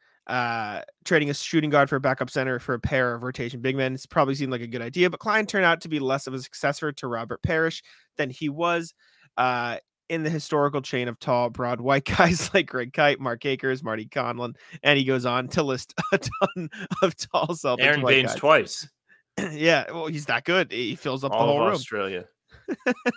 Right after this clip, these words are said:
Speaker 1: Uh, thirty-one-year-old Klein played in seventy-eight games, averaging a little over a quarter's worth of playing time, fourteen point five minutes a night,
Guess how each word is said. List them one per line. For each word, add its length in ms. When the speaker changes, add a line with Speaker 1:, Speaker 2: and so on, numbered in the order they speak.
Speaker 1:
Uh, 300
thirty-one-year-old 600
Klein 220
played 200
in 80
seventy-eight 380
games, 360
averaging 320
a 40
little 160
over 200
a 60
quarter's 440
worth 180
of 60
playing 260
time, 260
fourteen 480
point 200
five 180
minutes 220
a 40
night, 300